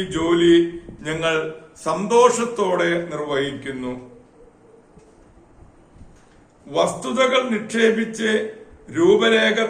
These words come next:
തയ്യാറാക്കുന്നതിലാണ് ഞങ്ങൾ ശ്രദ്ധിച്ചിട്ടുള്ളത്. സൂക്ഷ്മമായ വിശദാംശങ്ങൾ മൂലഗ്രന്ഥകാരനെ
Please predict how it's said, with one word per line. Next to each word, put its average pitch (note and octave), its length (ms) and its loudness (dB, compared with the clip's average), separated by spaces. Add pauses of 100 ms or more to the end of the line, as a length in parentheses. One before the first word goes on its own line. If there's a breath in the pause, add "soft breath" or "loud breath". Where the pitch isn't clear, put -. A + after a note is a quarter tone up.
തയ്യാറാക്കുന്നതിലാണ് G#3 1300 0 (500)
ഞങ്ങൾ E3+ 240 -4 (320)
ശ്രദ്ധിച്ചിട്ടുള്ളത്. D#3 960 -4 (1400)
സൂക്ഷ്മമായ F#3 760 -2
വിശദാംശങ്ങൾ F#3+ 920 -2 (600)
മൂലഗ്രന്ഥകാരനെ F3 1500 0